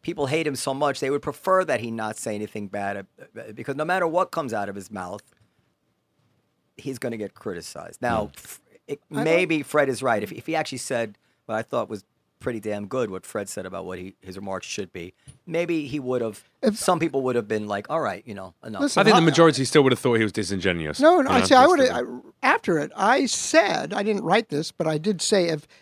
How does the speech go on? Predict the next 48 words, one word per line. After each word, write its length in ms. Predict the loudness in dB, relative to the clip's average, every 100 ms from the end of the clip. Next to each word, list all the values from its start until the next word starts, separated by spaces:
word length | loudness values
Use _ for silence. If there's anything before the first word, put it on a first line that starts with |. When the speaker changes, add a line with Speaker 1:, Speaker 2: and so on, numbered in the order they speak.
| _ -12
Speaker 3:
if 200 | -12 -4
he 140 | -4
came 280 | 0 0 0
out 160 | 0 -2
and 120 | -4
said 240 | -2 -2
the 80 | -4
following 680 | -2 2 2 2 -4 -10 -10
tomorrow, 680 | -8 -4 -4 -4 -8 -8 -12 _ _ _ _ _ _ _ _ _ -12
I 120 | -8
would 160 | -8 -8
be 160 | -8 -10 -16
c-, 80 | -20
cool 240 | -8 -6
with 140 | -6 -6
that. 200 | -10 -10
And 80 | -10
of 100 | -6
course 240 | -4 -4
he 60 | -6
didn't. 400 | -6 -6 -8 -8
And 120 | -6
I 80 | -4
said 280 | 0 0 0
that 180 | -4
knowing 540 | -2 6 6 6 4 -2
that 140 | -4
he 80 | -4
wasn't 420 | -4 -4 -6 -10
going 340 | -2 0 0 -4
to. 380 | -10 -16 -16 -16
Speaker 1:
Yeah, 140 | -18 -20 _ 2
Speaker 3:
But 80 |
Speaker 1:
that 20 | 2
Speaker 3:
it, 60 |
Speaker 1:
would 80 | 2 -4
Speaker 3:
how, 120 | -4
why 180 | 2 2
is 160 | 2 -2
it 100 | -4
that 100 | -2
I 80 | 0
knew 260 | 2 2
that 140 | 2 2
he 80 | 2
wasn't 320 | 0 -2 -2
going 180 | -2
to? 100 | -2